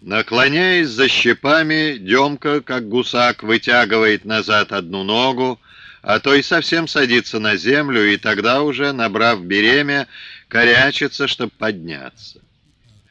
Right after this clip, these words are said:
Эта работа, таскать жёлтые щепы старого тополя, даётся Демке с трудом. Вообще счастье жить досталось ему с трудом.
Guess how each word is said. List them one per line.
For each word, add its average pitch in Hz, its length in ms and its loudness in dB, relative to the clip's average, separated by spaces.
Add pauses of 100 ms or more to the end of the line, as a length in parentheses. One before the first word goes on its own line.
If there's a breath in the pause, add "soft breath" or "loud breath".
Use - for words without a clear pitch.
(680 soft breath)
Эта 110 360 0
работа, 120 640 0
таскать 107 500 -2
жёлтые 110 560 0
щепы 110 520 0
старого 104 580 -2
тополя, 101 640 -4 (580 soft breath)
даётся 131 600 0
Демке 127 460 -2
с - 120 -12
трудом. 87 580 -4 (480 soft breath)
Вообще 113 540 2
счастье 151 640 0
жить 110 320 0
досталось 110 640 -2
ему 110 220 -4
с - 100 -14
трудом. 101 640 0